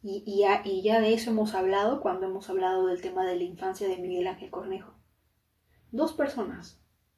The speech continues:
dos niños, nacen de una misma madre. La mujer tiene una experiencia totalmente distinta, se acuerda de una infancia totalmente infeliz. Y Miguel Ángel Cornejo recuerda una infancia adorable.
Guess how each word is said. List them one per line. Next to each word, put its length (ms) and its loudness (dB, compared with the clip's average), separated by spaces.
dos 240 6
niños, 520 -2
nacen 320 -6
de 60 -2
una 180 -2
misma 320 2
madre. 460 -6
La 100 -6
mujer 240 -8
tiene 160 0
una 120 4
experiencia 500 -4
totalmente 540 -6
distinta, 520 0
se 100 -8
acuerda 320 -4
de 80 2
una 120 -4
infancia 400 -14
totalmente 480 -10
infeliz. 680 -2
Y 80 -4
Miguel 260 0
Ángel 240 -4
Cornejo 380 -4
recuerda 420 -4
una 140 -8
infancia 520 -8
adorable. 600 -12